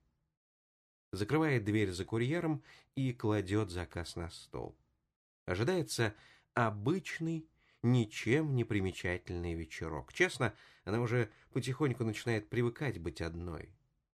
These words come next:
После череды токсичных отношений с эгоистичными партнёрами, которым от неё нужен был только интим, в мужчинах девушка слегка разочаровалась.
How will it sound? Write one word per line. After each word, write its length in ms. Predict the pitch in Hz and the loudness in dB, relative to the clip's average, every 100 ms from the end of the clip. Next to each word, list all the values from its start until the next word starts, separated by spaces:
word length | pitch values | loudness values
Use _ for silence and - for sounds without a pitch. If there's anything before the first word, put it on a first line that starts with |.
| _ _ | _ _
После 400 | - 104 113 104 - - - | -2 0 2 0 -2 -20 -4
череды 360 | - 110 107 | 2 2 2
токсичных 720 | 107 107 - - 107 - 98 - | 2 -2 -4 -6 -6 -4 -6 -4
отношений 800 | 101 101 98 - 127 117 101 - _ _ | -2 -2 -2 -2 0 0 -2 -6 _ _
с 100 | - | -4
эгоистичными 800 | 107 101 110 - 123 107 104 101 | 0 2 0 0 -2 -2 -2 -2
партнёрами, 760 | 101 110 110 131 165 156 147 131 _ _ | 0 -2 -2 -2 -2 -2 -4 -6 _ _
которым 300 | - 131 131 | -2 0 2
от 140 | 127 127 | 2 2
неё 200 | 123 123 | 2 4
нужен 320 | 117 110 110 | 4 2 2
был 140 | 113 | 0
только 320 | 107 113 104 110 | 2 2 2 0
интим, 500 | 110 107 - 104 98 - - | 0 -2 -4 -4 -4 -8 -4
в 100 | 113 | 2
мужчинах 680 | 117 107 - 147 156 135 - - | 2 2 -2 -4 -4 -4 -10 -6
девушка 420 | 107 107 95 - | 0 0 -2 -8
слегка 500 | - 95 - 98 82 - _ _ | -4 -4 -4 -4 -6 -8 _ _
разочаровалась. 1080 | 95 87 90 - 104 107 110 90 65 - - | -6 -4 -6 -8 -6 -4 -4 -6 -10 -12 -18